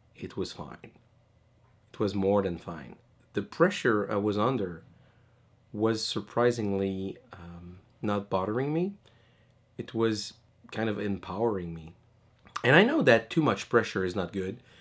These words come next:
um, but at the same time, too little pressure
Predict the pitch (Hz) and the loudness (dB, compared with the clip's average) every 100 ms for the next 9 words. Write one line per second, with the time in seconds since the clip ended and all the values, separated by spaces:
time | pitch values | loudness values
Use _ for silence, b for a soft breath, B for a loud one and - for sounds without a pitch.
0 | B B B B B 98 95 95 98 - | B B B B B 0 2 0 -2 -8
1 | 104 98 - - - 104 101 - 196 208 | -4 -4 -4 -12 -12 -8 -6 0 0 0
2 | 117 101 95 87 _ b b b b b | 0 0 -2 -4 _ b b b b b
3 | _ - 117 139 220 123 - 95 - 95 | _ -6 0 4 4 2 2 0 0 -4
4 | 87 | -4